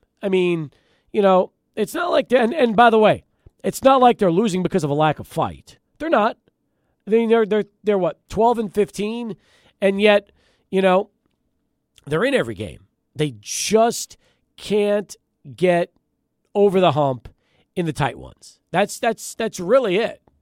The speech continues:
Um, but, you know, like, take what happened on Saturday. You look at the, uh, you look at the scoring for the Miners, and they had four out of the five,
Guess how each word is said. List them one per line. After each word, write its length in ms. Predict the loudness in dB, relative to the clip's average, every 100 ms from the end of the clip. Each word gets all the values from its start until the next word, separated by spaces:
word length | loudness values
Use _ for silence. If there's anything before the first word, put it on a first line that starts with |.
| _ -12
Um, 440 | -10 -10 -12 -6
but, 220 | -4 -4 _ _ _ -4
you 100 | 0
know, 100 | 2
like, 200 | 0 0
take 200 | 0 2
what 120 | 2
happened 260 | 2 2
on 100 | -2
Saturday. 600 | -2 0 2 0 -4 -14 _ _ _ _
You 120 | -4
look 160 | -4 -6
at 100 | -10
the, 260 | -8 0
uh, 160 | 2 2
you 120 | 0
look 120 | -2 0
at 60 |
the 60 | -4
scoring 640 | -2 4 6 6 0 -6 _ _ _ -4
for 100 | 0
the 60 |
Miners, 600 | 4 4 2 -4 -8 -20 _ _ _ _ _
and 600 | -2 2 2 2 0 -8 -16 _ _ _ _
they 100 | 2
had 200 | 2 0
four 300 | _ 4 6
out 80 | 4
of 40 |
the 80 | 0
five, 360 | 2 4 4